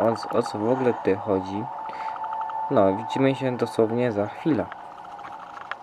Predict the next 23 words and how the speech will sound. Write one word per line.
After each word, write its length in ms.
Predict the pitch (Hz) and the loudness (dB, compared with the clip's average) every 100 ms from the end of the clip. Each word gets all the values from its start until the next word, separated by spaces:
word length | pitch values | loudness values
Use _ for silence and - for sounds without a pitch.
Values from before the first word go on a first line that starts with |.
| - - - - - - - - - - - - - - - - - - | -16 -18 -18 -18 -16 -16 -12 -12 -12 -10 -10 -12 -16 -16 -14 -16 -12 -4
Okej, 360 | 120 135 113 | 4 6 8
dobra. 320 | 104 123 113 95 - - - | 8 8 8 6 -2 -14 0
Nie 140 | 127 156 | 4 6
wiem, 160 | 143 - | 4 2
może 260 | 120 127 120 | 2 2 4
wy 220 | 117 127 | 4 4
to 100 | 143 | 4
wiedzieliście, 600 | 120 113 117 110 107 - | 0 2 2 2 2 4
ja 260 | 107 120 110 104 | 4 6 2 2
tego 240 | 107 104 104 | 4 6 6
raczej 360 | 104 - 101 | 4 2 0
nie 200 | 101 120 | 2 2
wiedziałem, 540 | 120 101 104 95 98 110 - - - - - | 2 2 4 4 0 -2 -6 -8 -10 -8 4
ale 440 | 110 113 113 117 - - - - 104 | 6 8 6 4 -2 -10 -6 -4 -4
po 60 | - | -2
prostu 580 | - 117 - - 117 113 | 2 2 2 0 2 4
mieliśmy 720 | 113 113 120 120 123 117 110 | 4 4 2 0 2 4 2
skanować 540 | 107 - 113 127 117 101 | 0 -4 -2 2 2 4
to, 160 | 113 | 0
żeby 240 | 107 107 104 | 2 2 2
poszukiwać 520 | 110 - - 107 - | 0 -2 2 0 0
jakichś 240 | 107 110 | -4 -4
wskazówek. 600 | - - 123 139 98 107 | -4 -2 2 4 4 2